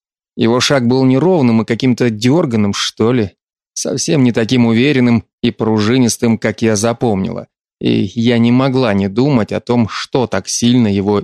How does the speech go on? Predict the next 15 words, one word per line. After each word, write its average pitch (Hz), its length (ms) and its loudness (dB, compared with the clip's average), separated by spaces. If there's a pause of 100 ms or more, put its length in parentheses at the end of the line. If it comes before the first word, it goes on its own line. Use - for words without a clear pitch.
изменило. 104 800 0 (800)
А 120 120 0
моя 160 340 2
родня, 151 480 2
кажется, 175 720 0
могла 117 460 0
думать 127 280 0
лишь 120 220 0
о 113 80 0
том, 160 360 0 (140)
как 190 240 -4
поквитаться 175 720 0
с 110 120 -2
моим 120 320 4
обидчиком. 139 680 -2